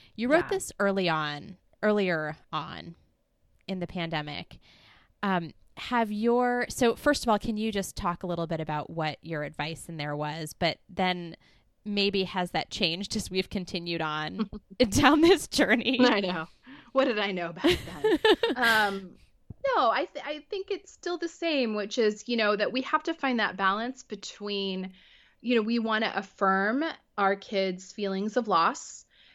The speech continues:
Speaker 2: um, but at the same time, we don't wanna add to them. And so I was just seeing a lot of parents, especially at the beginning,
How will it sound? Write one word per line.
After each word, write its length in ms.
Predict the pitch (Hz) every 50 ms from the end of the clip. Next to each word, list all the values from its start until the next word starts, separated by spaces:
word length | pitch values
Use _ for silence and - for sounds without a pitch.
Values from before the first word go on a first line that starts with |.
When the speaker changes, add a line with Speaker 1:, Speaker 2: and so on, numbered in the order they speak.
| _ _ -
Speaker 2:
um, 280 | 202 196 190 180 180
but 140 | 185 - 247
at 80 | 240 247
the 80 | 254
same 240 | 247 - 269 254 262
time, 280 | 254 - 285 269 254 226
we 120 | 226 220
don't 240 | 196 214 208 196 190
wanna 220 | 196 185 180 - -
add 240 | 180 180 170 160 -
to 120 | - - -
them. 400 | 135 127 - - - - - - -
And 180 | - 196 196 190
so 520 | 185 - 214 208 196 196 190 185 170 - -
I 140 | - 214 254
was 180 | 294 311 285 -
just 220 | - 240 - - -
seeing 240 | - 196 190 190 185
a 80 | -
lot 260 | 185 185 165 165 175 175
of 80 | 170
parents, 320 | - - 180 175 185 185 254
especially 560 | 247 - - 320 - - 311 285 262 202 -
at 120 | 196 190
the 80 | - 185
beginning, 580 | 196 180 180 175 165 151 151 147 151 160 180